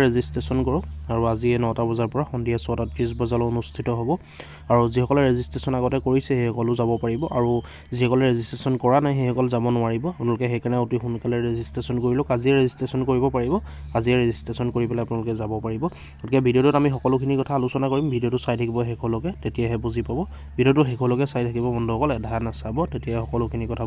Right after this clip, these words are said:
বুজি পাব। শিক্ষা মন্ত্ৰালয়, ভাৰত চৰকাৰ, বৰ্ড অৱ প্ৰেক্টিকেল ট্ৰেইনিং পূব অঞ্চল, বিনামূলীয়া পঞ্জীয়ন। আপোনালোকে ৰেজিষ্ট্ৰেশ্যন কৰি ল'ব যোৱাৰ আগতে। শিক্ষা মন্ত্ৰালয়, উচ্চ শিক্ষা বিভাগ, ভাৰত চৰকাৰ, কেৰিয়াৰ গাই-,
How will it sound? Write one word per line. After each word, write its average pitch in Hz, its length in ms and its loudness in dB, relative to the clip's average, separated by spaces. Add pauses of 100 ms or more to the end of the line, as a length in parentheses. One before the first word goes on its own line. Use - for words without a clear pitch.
বুজি 117 220 -6
পাব। 113 120 -6 (1000)
শিক্ষা 143 340 8
মন্ত্ৰালয়, 131 460 12
ভাৰত 110 180 6 (100)
চৰকাৰ, 110 280 4 (360)
বৰ্ড 110 220 8
অৱ - 140 2
প্ৰেক্টিকেল 113 460 2 (360)
ট্ৰেইনিং 117 320 8 (120)
পূব 117 240 8
অঞ্চল, 123 260 6 (520)
বিনামূলীয়া 117 520 8
পঞ্জীয়ন। 117 340 4 (100)
আপোনালোকে 110 380 4 (460)
ৰেজিষ্ট্ৰেশ্যন 120 600 4
কৰি 123 200 10
ল'ব 135 120 8 (140)
যোৱাৰ 113 240 8
আগতে। 113 240 4 (100)
শিক্ষা - 280 4
মন্ত্ৰালয়, 135 400 8 (100)
উচ্চ - 140 -6 (160)
শিক্ষা 113 280 0
বিভাগ, 139 200 2 (100)
ভাৰত 113 200 6 (120)
চৰকাৰ, 110 340 4 (500)
কেৰিয়াৰ 113 340 8 (100)
গাই-, 113 180 2